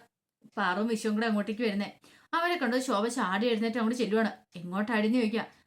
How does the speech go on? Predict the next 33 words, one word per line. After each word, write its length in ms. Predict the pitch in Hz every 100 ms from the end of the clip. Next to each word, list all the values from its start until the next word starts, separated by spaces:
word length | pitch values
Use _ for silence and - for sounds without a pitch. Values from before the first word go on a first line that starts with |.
| _
"അമ്മ, 160 | - 175
അത് 180 | 190 185
പിന്നെ 200 | 185 196
ഞാന്, 320 | 214 180 190 220 - _ -
ദേ 180 | - 185
ഒരു 200 | 208 240
കാര്യം 360 | 220 190 196
ഞാൻ 120 | 240
പറഞ്ഞേക്കാം, 400 | 247 220 214 202 - - -
ഈ 60 | 214
പടിക്കകത്തേക്ക് 720 | - 190 185 190 247 254 262
കാലെടുത്ത് 440 | 254 214 208 233 247
വെച്ച് 140 | 254
അതിന്റെ 200 | 262 262 277 -
കാലിയെ 340 | 214 190 214 247
തല്ലി 260 | 240 208
ഒടിക്കുമെന്ന്" 360 | 254 254 262 262
പറയാ. 220 | 247 226 - - _ _ _ -
ഇത് 140 | _ 208
കേട്ടപ്പോ 300 | 196 196 214
പാറു 240 | 220 190 196
പറഞ്ഞു, 200 | 208 -
"അമ്മ 160 | 170
അകത്തേക്ക് 400 | 190 185 175 185
കയറാൻ 240 | 208 220 220
വന്നതല്ല, 340 | 214 208 214 -
ഞങ്ങളെ 260 | 185 170 190
അനുഗ്രഹിക്കണമെന്ന്" 640 | 175 175 190 185 208 233
പറയാ. 200 | 226 214 - - - -
"അനുഗ്രഹം 460 | 339 381 403 427
വാങ്ങാനോ? 380 | 359 247 233 214 160 -
ഹും, 160 | 262 220 - _ _
എടി, 180 | 151